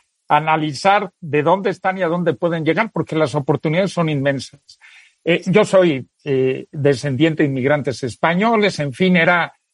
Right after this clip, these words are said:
eh, la Facultad de Economía de la unam, tú sabes, ¿no? Es mucho más vinculada con problemas sociales, ¿no? Visto más desde el ángulo de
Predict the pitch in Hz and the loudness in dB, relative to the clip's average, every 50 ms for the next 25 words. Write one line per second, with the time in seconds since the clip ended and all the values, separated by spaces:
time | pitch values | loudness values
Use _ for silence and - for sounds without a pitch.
0 | _ _ _ - 147 143 156 147 135 107 135 127 135 110 151 151 147 139 - 135 | _ _ _ -2 0 2 2 2 2 2 0 -4 0 2 2 4 2 2 -2 -4
1 | 127 131 127 131 139 143 131 127 123 139 151 175 214 254 254 254 254 247 226 - | -6 -6 -6 -4 -2 -2 0 0 2 2 2 2 2 0 0 0 -2 -4 -4 -2
2 | - 147 117 - - 170 180 175 180 165 135 - 151 156 170 156 117 - 147 139 | -4 -6 -4 0 2 2 4 2 0 -2 -8 -6 -4 -4 -4 -4 -4 -4 -6 -4
3 | - - 151 139 151 160 135 127 156 123 - 143 139 156 156 139 - 143 127 113 | -2 -2 0 0 0 0 0 -2 -4 -4 -2 2 2 2 2 2 -2 -6 -6 -2
4 | 131 123 127 135 135 139 143 127 - - 120 113 - - 170 180 185 180 170 160 | -2 0 0 0 0 0 -2 -4 -4 -8 -12 -10 -4 2 2 4 4 2 0 -2
5 | 151 170 - - - 147 165 220 _ - - _ _ - 147 160 190 185 180 185 | -4 -6 -6 -8 -8 -8 -8 -8 _ -16 -20 _ _ 0 2 2 2 2 2 2
6 | 190 170 165 185 190 175 151 165 143 113 147 143 139 160 180 180 175 160 175 170 | 2 4 4 2 2 2 0 -4 -2 0 0 0 2 2 0 0 -2 -2 -2 0
7 | 156 147 139 143 143 139 - | 0 2 2 2 2 2 0